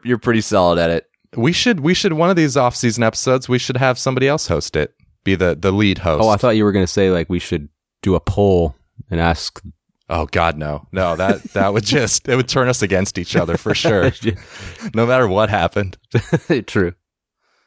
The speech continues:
Speaker 2: Um, okay, thanks for that, Braden. Y-, we're, we're still standing. We're still friends.
Speaker 3: Yeah.
Speaker 2: So I don't know if your goal is to break us apart.
Speaker 1: Yeah, he's always trying to break us up.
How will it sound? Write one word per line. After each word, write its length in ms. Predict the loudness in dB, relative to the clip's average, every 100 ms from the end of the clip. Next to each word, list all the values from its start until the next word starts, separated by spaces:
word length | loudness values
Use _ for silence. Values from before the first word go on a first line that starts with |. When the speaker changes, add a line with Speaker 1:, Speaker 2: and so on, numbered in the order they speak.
| _ _ -18 -4
Speaker 2:
Um, 680 | 0 2 2 2 0 -6 -12 _ _ _ _ _ -8
okay, 260 | -4 0 0
thanks 200 | 0 -2
for 100 | 0
that, 180 | 0 0
Braden. 500 | 0 0 0 -4 -10 _ -4
Y-, 200 | -2 0
we're, 260 | 2 2 2
we're 140 | 0
still 260 | 0 0 0
standing. 500 | 0 0 2 2 0 0
We're 100 | 0
still 260 | 0 -2
friends. 280 | 0 2 2
Speaker 3:
Yeah. 100 | 2
Speaker 2:
So 520 | 0 -4 0 2 4
I 100 | 4
don't 100 | 2
know 140 | 2 2
if 180 | 0 -10 -12
your 200 | -4 -2
goal 180 | 2 0
is 80 | 0
to 80 | -2
break 220 | -2 -2
us 100 | -6
apart. 400 | -2 0 -2 -6 _ -6
Speaker 1:
Yeah, 140 | 0 2
he's 120 | 4
always 220 | 2 2
trying 220 | 0 0
to 60 | 2
break 260 | 0 0 0
us 140 | 2
up. 320 | 4 2 0